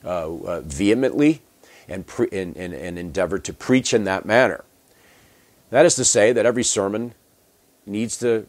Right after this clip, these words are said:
have Christ in it. Every page of Scripture shows us something of Christ. Every page of Scripture leads us to God's redeeming work in Christ. Everything is about Christ. Jesus himself said it in Luke twenty-four,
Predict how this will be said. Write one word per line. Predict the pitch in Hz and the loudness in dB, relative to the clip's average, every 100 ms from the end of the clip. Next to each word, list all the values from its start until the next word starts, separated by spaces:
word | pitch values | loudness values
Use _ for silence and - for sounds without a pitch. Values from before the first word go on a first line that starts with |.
| _ | _
have | - 107 - | -2 -2 4
Christ | 143 139 113 - | 6 6 2 -8
in | - 139 | -6 -4
it. | 120 - - _ _ _ _ _ _ _ _ - | -4 -6 -20 _ _ _ _ _ _ _ _ -4
Every | 113 127 151 143 143 - | -2 0 2 0 -2 -6
page | - 143 135 | -2 0 0
of | 127 | -2
Scripture | - 143 - 104 69 - _ _ | 0 0 0 -4 -8 -12 _ _
shows | - 131 127 131 | -2 2 2 2
us | 127 | 0
something | - 131 131 117 | -2 -2 -4 -6
of | 110 | -4
Christ. | 123 92 78 120 | -2 -2 -2 -2
Every | 135 151 | 0 0
page | 147 135 | 2 0
of | 120 | 0
Scripture | - 127 - 98 | -2 -2 -2 -6
leads | 95 123 123 | -2 -2 -2
us | 135 - | -4 -4
to | 127 117 | -6 -6
God's | 92 113 110 98 | -2 -2 -2 -4
redeeming | 107 95 110 107 101 | -8 -6 -4 -4 0
work | 107 87 - | 0 0 -2
in | 123 113 | -6 -4
Christ. | - 95 73 - | -2 -4 -4 -4
Everything | 120 147 - 143 | -2 0 0 -2
is | 131 117 | -2 -2
about | 90 110 - | 0 0 2
Christ. | 113 80 - | -2 -2 -4
Jesus | 127 147 165 | -4 -4 -4
himself | 160 - 120 110 | -4 0 0 0
said | - 95 | -2 -2
it | 104 | -4
in | 101 95 | -4 -4
Luke | 127 | -4
twenty-four, | - 113 104 - 87 92 | -4 -6 -6 -6 -4 -4